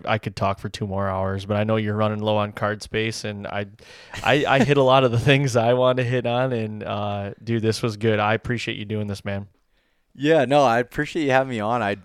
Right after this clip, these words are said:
Speaker 2: I really enjoyed this conversation. I think, uh, like, I, like you said, if anybody takes anything from it through all the B S that I had on here, listen to this last part and, and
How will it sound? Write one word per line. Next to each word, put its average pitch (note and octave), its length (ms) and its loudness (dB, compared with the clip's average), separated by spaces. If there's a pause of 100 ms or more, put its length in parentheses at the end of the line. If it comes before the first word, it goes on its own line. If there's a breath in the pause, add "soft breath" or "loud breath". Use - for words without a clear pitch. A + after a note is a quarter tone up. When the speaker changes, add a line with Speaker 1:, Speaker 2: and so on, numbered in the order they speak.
Speaker 2:
I G2+ 80 -10
really A2+ 280 -4
enjoyed G#2 320 -4
this G#2 140 -10
conversation. G2 720 -8
I G2 60 -8
think, G2+ 280 -10
uh, F#2 300 -6 (400 soft breath)
like, G#2+ 260 -2
I, A2+ 240 0
like A#2+ 240 -2
you C3+ 100 -6
said, G#2 280 -2
if G2+ 180 -8
anybody A#2+ 460 -2 (160)
takes A2+ 340 -6
anything A#2 400 -6
from G#2 220 -4
it G2+ 160 -10
through G#2 180 -6
all G#2+ 180 0
the G#2 80 -10
B G#2+ 300 -6
S G#2+ 220 -4
that G2+ 120 -6
I G2+ 140 -2
had G2+ 240 0
on G2+ 160 -6
here, F#2 400 -10
listen G#2 300 -8
to A2+ 60 -8
this G2+ 140 -8
last F2+ 360 -4
part F#2+ 360 -10
and, F2+ 440 -12 (300 soft breath)
and F2+ 480 -10